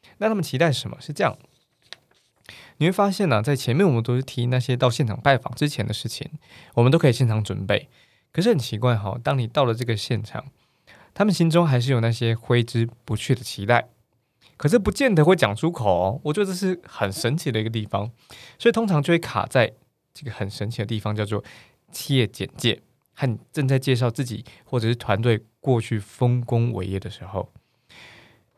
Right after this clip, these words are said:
当客户跟你第一次在做面谈啊，你打开简报，然后你就准备开始讲，通常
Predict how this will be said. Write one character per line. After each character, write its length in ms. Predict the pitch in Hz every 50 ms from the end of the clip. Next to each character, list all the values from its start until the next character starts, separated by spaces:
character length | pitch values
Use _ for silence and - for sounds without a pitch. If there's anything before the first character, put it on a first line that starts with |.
| _ _ _ _ _ _
当 160 | - 208 226
客 180 | - - 220
户 100 | 214 220
跟 200 | 202 180 196 190
你 40 | 165
第 180 | 123 - 143 143
一 40 | 156
次 300 | 151 - - 143 127 113
在 180 | 127 120 113
做 240 | 104 - 120 113 107
面 240 | 110 127 131 117 104
谈 260 | 104 - - 90 90
啊， 100 | 85 85
你 100 | 98 107
打 100 | 113 110
开 140 | 104 113 123
简 180 | 131 - 104 98
报， 300 | 107 110 113 95 - - -
然 120 | 107 104
后 120 | 113 117
你 60 | 110 104
就 80 | 110
准 200 | 110 - 117 101
备 160 | 113 131 139
开 100 | 143 151
始 100 | 147 147
讲， 300 | 147 139 135 113 95 95
通 160 | 107 131 143 151
常 300 | 143 127 117 123 135